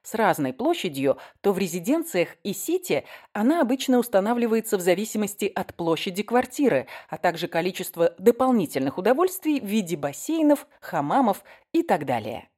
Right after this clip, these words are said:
Переезжая в квартиру, даже в арендованную, стоит быть готовым ещё к одним затратам – переводу счетов на себя. Все счета в квартире, в которой вы будете жить, должны быть переведены на ваше имя,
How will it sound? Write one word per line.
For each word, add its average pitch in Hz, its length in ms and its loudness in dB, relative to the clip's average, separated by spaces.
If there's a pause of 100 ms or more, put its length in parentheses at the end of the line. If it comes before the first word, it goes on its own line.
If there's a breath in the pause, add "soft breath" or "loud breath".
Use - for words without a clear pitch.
(220)
Переезжая 202 500 0
в - 60 -10
квартиру, 180 560 2
даже 160 260 0
в 151 60 -4
арендованную, 160 760 0 (240 loud breath)
стоит 294 360 2
быть 226 200 2
готовым 254 400 4
ещё 226 340 2
к 339 60 -4
одним 151 320 2
затратам – 127 600 -4 (200 loud breath)
переводу 220 440 2
счетов 240 440 -2
на 208 100 -2
себя. 143 440 -6 (380)
Все - 220 0
счета 277 320 0
в 269 80 -6
квартире, 165 600 -2
в - 80 -20
которой 190 260 2
вы 170 140 -2
будете 160 340 -6
жить, 151 320 -4 (240 loud breath)
должны 160 400 0
быть 311 220 0
переведены 196 500 0
на 208 160 2
ваше 208 280 0
имя, 226 500 0